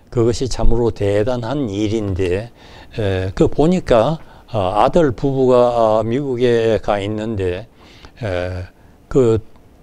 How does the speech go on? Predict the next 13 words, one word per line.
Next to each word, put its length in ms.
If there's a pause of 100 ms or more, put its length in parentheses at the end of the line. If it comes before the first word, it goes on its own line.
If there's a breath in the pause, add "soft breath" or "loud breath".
어, 220
장모, 800
장모님을 1500
데리고 420
가고, 440 (400 loud breath)
어, 340
자기 440
이 300 (220)
친어머니는 1000 (280 loud breath)
안 240
데리고 380
가니까 580 (300 soft breath)
친어머니들이 1300